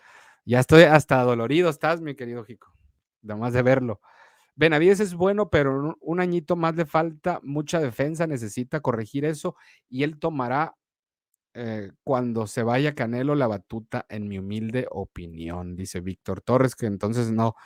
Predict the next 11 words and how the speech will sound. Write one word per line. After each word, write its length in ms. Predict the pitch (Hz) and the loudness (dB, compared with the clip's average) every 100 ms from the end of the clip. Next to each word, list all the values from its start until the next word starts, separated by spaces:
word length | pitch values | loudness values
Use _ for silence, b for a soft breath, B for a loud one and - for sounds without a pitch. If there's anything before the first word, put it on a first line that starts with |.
| b | b
todavía 280 | - 139 156 | 6 10 10
no, 300 | 139 113 101 - _ _ - | 10 6 2 -8 _ _ -6
no 100 | 120 | -4
hay 80 | |
que 100 | 117 | -2
apurar 360 | 131 113 107 110 | -2 0 0 2
a 180 | 110 98 b b b _ | 0 -4 b b b _
David 300 | 110 113 117 | 0 4 4
Benavides 500 | 107 98 95 87 - | 2 0 -2 -4 -6
para 200 | 92 87 | -6 -6
ti. 200 | - | -8